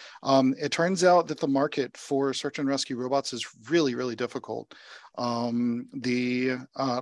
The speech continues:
I'll say the fire rescue community, um, has a, um, a little bit of a difficult time purchasing,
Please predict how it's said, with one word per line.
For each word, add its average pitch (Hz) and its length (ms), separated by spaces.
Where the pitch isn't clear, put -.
I'll 131 120
say 147 160
the 127 80
fire 143 340
rescue 135 360
community, 131 680
um, 127 520
has 127 440
a, 127 340
um, 120 500
a 135 80
little 156 220
bit 165 120
of 147 60
a 151 60
difficult 160 400
time 143 280
purchasing, 135 800